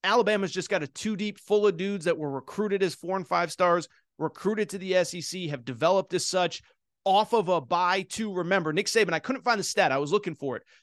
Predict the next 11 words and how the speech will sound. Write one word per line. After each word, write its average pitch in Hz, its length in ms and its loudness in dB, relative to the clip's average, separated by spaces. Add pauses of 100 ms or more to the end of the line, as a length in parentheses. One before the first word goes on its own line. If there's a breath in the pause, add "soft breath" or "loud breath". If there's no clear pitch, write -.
(120 soft breath)
Nick 196 180 -2
Saban 208 400 0
with 170 160 -4
more 180 300 0
than 196 160 4
one 190 180 0
week 202 200 -4
to 196 80 -2
prepare. 185 560 0 (280 soft breath)
It's 185 280 0 (380)
freaky. 180 400 2